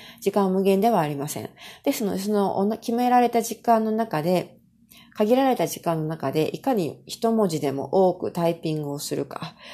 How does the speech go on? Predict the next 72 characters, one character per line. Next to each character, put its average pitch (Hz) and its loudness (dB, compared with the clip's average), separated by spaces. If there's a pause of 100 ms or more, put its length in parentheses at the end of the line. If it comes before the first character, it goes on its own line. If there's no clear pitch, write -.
(160)
そ - -2
れ 262 8
が 269 4
も 220 2
う - -2
ま 190 -2
さ 185 -4
に 147 -6
ラ 175 4
イ 190 2
テ 190 -2
ィ 185 0
ン 185 -2
グ、 175 0
ラ 190 2
イ 190 -2
タ 190 -2
ー - -2
の 214 0
収 175 -2
入 165 -4
に 170 -2
直 - -12
接 185 -2
関 208 0
わ 214 6
っ 214 -2
て 165 -6
く 156 -6
る - -6
わ - -8
け 80 -10
で - -10
す。 - -16 (1300)
で 262 -2
す 247 -2
の 156 -4
で、 170 0 (300)
ラ 202 6
イ 208 4
テ 220 4
ィ - 2
ン 226 0
グ 220 -2
ス - -8
ピ 240 0
ー - -2
ド 170 4
を 147 2
上 165 2
げ 170 4
る 165 -4
こ 160 -8
と 151 -4
っ - -8
て - -6
非 165 -2
常 202 2
に 202 0
大 202 0
切 202 -4
な 196 -2
こ - -18
と 196 -6
な 165 -6
ん - -10
で - -10
す - -12
け - -8
れ - -8
ど - -8
も、 185 0